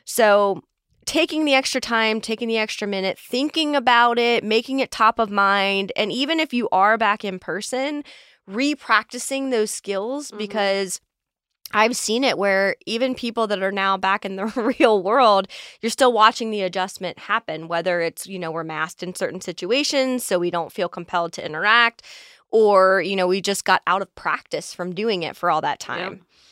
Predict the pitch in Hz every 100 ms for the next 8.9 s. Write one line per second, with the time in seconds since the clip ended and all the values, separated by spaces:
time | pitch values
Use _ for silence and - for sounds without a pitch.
0 | _ _ - - _ _ _ 220 214 -
1 | 254 311 302 233 233 220 208 196 202 208
2 | 202 202 190 185 180 180 294 349 254 190
3 | 214 196 185 - 190 190 180 208 202 196
4 | 180 - - 240 - 311 330 - 233 269
5 | 277 - - 208 202 202 190 185 202 180
6 | 185 147 156 175 151 - - 87 - 160
7 | - 190 175 - 175 - 175 170 156 170
8 | 170 180 165 160 160 - 151 147 147